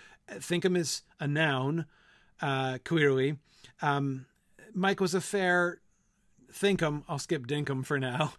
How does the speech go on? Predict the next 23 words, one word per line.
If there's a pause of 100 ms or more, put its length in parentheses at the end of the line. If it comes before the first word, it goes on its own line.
<laughs>
right? (220)
Uh,
Mike
was
a
fair
thinkum, (400)
sharpest
computer
you'll
ever
meet. (380)
Sharpest
com-,
computer
you'll
ever
meet
sounds
like
an
appositive,